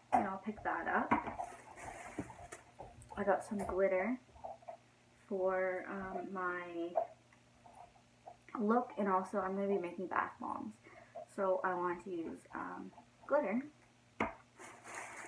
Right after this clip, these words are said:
Then I got these things, which they're sequins and rhinestone kits. So there's that one,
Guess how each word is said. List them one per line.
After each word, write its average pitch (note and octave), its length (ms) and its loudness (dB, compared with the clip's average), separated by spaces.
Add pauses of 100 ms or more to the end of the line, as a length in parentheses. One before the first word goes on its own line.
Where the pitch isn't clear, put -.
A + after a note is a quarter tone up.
(400)
Then G#3+ 440 6 (720)
I G#3 100 0
got G3 320 8
these G#3 240 2
things, G3 320 2
which F#3+ 220 -2
they're G3+ 100 -4
sequins A#3+ 480 2
and F#3+ 220 0
rhinestone A#3 640 4
kits. D#4+ 320 0 (1300)
So A3+ 60 -8
there's G3 280 2
that F3+ 260 2
one, G3+ 400 -2